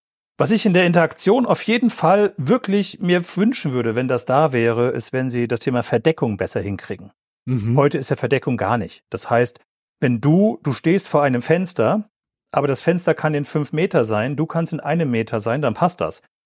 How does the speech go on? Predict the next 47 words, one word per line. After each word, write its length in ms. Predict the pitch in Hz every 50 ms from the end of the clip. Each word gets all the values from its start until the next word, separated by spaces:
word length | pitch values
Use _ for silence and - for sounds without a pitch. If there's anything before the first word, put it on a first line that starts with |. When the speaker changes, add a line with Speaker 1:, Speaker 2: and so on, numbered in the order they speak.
| _ _ -
Speaker 1:
Aber 120 | 127 123
wenn 100 | 139 151
das 140 | 143 139 -
Fenster 340 | - - 175 175 - - 147
in 60 | 147
einem 260 | 160 165 180 180 165
Meter 240 | 147 139 131 - 143
ist 140 | 135 - -
und 80 | 143
du 120 | 127 151 151
in 100 | 143 139
fünf 280 | - 190 214 226 -
Meter, 260 | - 247 214 208 151 170
dann 140 | 139 120
stehst 220 | - - 135 120 -
du 40 | 139
trotzdem 580 | 135 - 170 170 - - - 101 92 90 - _ _ _ -
davor. 420 | 117 101 - - - 110 87 82
Das 160 | - 98 -
bricht 440 | - - 117 123 175 - - - -
die 120 | 123 101 -
Illusion. 680 | 135 120 110 104 98 104 113 139 131 98 82 80 - _ _ _ _ _ _ _ _ -
Das 180 | 117 - -
heißt, 340 | 120 117 113 110 - - -
ich 140 | 123 - -
hätte 140 | 147 131 -
schon 260 | - 240 247 214 143
gern, 300 | 120 110 107 104 101 98
dass 360 | 113 104 - - - - _ _ _ _ _ -
Vision 440 | - 139 123 170 175 - - 156 127
sich 260 | 127 120 - - _
beru-, 460 | - - - 139 131 - 135 147 -
äh, 160 | - 131 113 107
mehr 400 | 107 104 107 117 135 156 165 156
versteht, 600 | - - - - - - 139 147 165 180 - - _ _ _ _ _ _ _ _ _ _ _ _ _
wo 220 | - - 110 127 120
sind 180 | - 135 113
Wände, 300 | 123 135 147 135 131 120
wo 80 | 120 120
sind 160 | 110 117 113
Tische, 260 | - 156 143 - 123
wo 120 | 117 127 120
sind 200 | 123 120 107 101
Menschen, 320 | 117 131 151 143 - 131
wo 100 | 110 113
sind 200 | 113 131 131 123
Objekte 720 | 113 104 135 143 151 165 165 - - 113 120 151 170 -